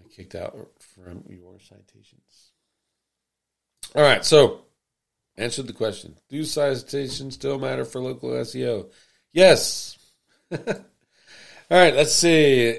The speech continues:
Uh, and we'll just close it out with questions from the audience. Elton Musa, so would you build citations and give a G M B for affiliate sites to building out an entity? You know, there's some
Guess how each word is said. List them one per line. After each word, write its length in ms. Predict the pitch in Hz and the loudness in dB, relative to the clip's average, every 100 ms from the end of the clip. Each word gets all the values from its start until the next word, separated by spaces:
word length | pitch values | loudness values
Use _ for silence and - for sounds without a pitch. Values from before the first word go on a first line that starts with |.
| - | 0
Uh, 880 | 147 143 143 143 143 143 143 143 147 147 | 4 6 8 8 8 8 8 6 4 -2
and 120 | 139 | -2
we'll 120 | 151 | -2
just 160 | 156 - | -2 2
close 200 | 147 143 | 4 6
it 60 | |
out 160 | 147 131 | 2 2
with 120 | 120 | -2
questions 360 | 139 131 131 135 | -4 -4 -10 -10
from 140 | 123 | -8
the 140 | 120 | -4
audience. 680 | 117 127 123 101 - - - | 0 0 0 -4 -6 -10 -10
Elton 360 | 165 165 170 160 | -6 -6 -6 -2
Musa, 680 | 170 160 156 143 127 117 - - - - - _ _ - | -2 0 2 4 4 2 -2 -18 -20 -20 -20 _ _ -10
so 440 | - 156 147 147 | -2 6 6 6
would 240 | 139 160 156 | 2 0 0
you 100 | 156 | -2
build 340 | 160 160 156 | 2 2 2
citations 960 | - 143 139 151 143 135 147 143 135 | 2 2 2 -2 -2 -4 -6 -6 -6
and 240 | 127 120 104 | -8 -8 -6
give 180 | 131 135 | -4 -4
a 100 | 110 | -6
G 280 | 101 123 139 | -8 -6 -4
M 160 | 135 | -4
B 200 | 131 131 | -6 -8
for 260 | 123 123 117 | -6 -4 -4
affiliate 480 | 110 131 123 120 - | -4 -4 -4 -4 -6
sites 340 | - 110 - | -6 -6 -8
to 480 | - 110 110 104 104 - 107 | -12 -10 -10 -10 -12 -14 -10
building 320 | 113 110 107 | -8 -8 -10
out 100 | 104 | -10
an 80 | 98 | -12
entity? 540 | 101 - - - - _ - - - - - | -14 -16 -18 -18 -20 _ -20 -16 -16 -16 -6
You 100 | 160 | 2
know, 180 | 160 | 4
there's 300 | 160 175 160 | 4 2 0
some 1700 | - - - - - 147 - - 160 156 151 143 143 139 135 127 101 | -2 -6 -10 -18 -20 -10 -4 0 2 4 4 6 6 4 2 -2 -10